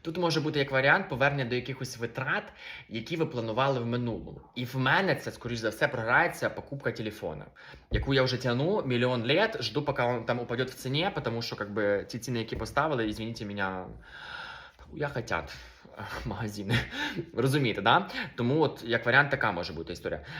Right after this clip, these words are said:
Це може бути історія, що ви там комусь обіцяли, е, від-, віддя-, віддати якісь гроші і прийдеться повертати, там, скажуть, що треба терміновіше віддати. Це може бути як варіант, момент, типу ж, ну, тут,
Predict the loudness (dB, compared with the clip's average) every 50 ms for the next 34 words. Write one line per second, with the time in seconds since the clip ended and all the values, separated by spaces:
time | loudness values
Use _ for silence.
0 | -10 -4 2 4 6 6 6 4 4 2 0 0 2 2 0 0 0 2 2 6
1 | 6 6 4 4 2 2 2 0 0 0 -2 -2 -2 -2 -4 -4 -4 -4 -2 -2
2 | 2 2 2 4 4 2 0 0 -2 -4 -6 -6 -4 -6 -6 -6 -6 -4 -4 -2
3 | 2 2 0 0 0 0 4 4 4 4 2 0 -2 -2 -2 -4 -4 -2 -2 -2
4 | -2 0 0 0 -2 -2 -2 -4 -6 -6 -10 -10 -8 -8 -4 -4 -4 -2 -2 -4
5 | -4 -4 -4 -4 -4 -2 0 0 0 0 -2 -4 -8 -8 -10 -10 -8 -4 -4 -4
6 | -4 -4 -8 -8 -6 -4 -4 -4 -4 -4 -4 -4 -4 -2 -2 -2 -4 -4 -4 -6
7 | -4 -4 -6 -6 -6 -2 -2 -2 -2 -2 -6 -10 -14 -14 -14 -14 -14 -14 -14 -16
8 | -16 -18 -16 -18 -10 -2 0 2 4 4 4 4 4 2 2 2 4 4 4 4
9 | 4 2 2 4 4 4 4 2 0 -2 -2 0 2 2 2 2 2 -2 -6 -4
10 | -4 -6 -4 -4 -6 -6 -6 -6 -6 -6 -6